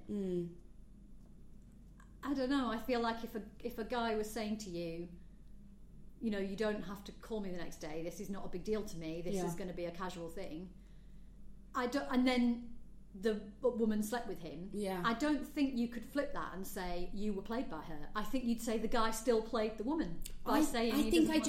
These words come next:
Speaker 2: wanna
Speaker 1: feel like it was a whole long game by this mystery guy. Like, he had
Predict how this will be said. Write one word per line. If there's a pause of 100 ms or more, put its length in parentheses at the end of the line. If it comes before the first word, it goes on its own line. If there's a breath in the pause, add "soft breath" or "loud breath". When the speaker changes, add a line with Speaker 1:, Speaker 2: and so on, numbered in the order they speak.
Speaker 2:
wanna
Speaker 1:
feel
like
it
was
a
whole
long
game
by
this
mystery
guy.
Like,
he
had